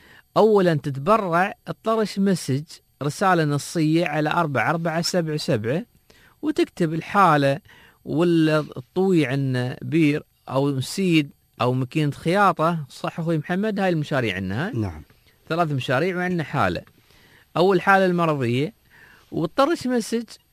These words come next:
Speaker 1: وإخواننا من جمعية دبي الخيرية بيتواصلون وياك، لأن رقمك يكون موجود عندنا، ونسلم الأرقام بعد البرنامج لإخواننا في جمعية دبي،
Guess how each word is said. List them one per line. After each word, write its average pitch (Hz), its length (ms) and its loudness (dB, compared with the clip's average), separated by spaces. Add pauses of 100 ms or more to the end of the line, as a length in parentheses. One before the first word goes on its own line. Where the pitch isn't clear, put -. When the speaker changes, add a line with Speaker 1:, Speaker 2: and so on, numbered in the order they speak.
(180)
Speaker 1:
وإخواننا 220 640 0
من 208 180 2
جمعية 185 420 2 (240)
دبي 156 360 4
الخيرية 208 800 2
بيتواصلون 185 720 2
وياك، 95 540 -2 (500)
لأن 190 320 0
رقمك 190 380 2
يكون 185 240 0
موجود 170 360 2
عندنا، 156 500 0
ونسلم 156 580 0
الأرقام 147 680 0
بعد 160 220 -2
البرنامج 170 760 0 (460)
لإخواننا 165 540 0
في 165 120 -2
جمعية 143 420 0
دبي، 151 600 0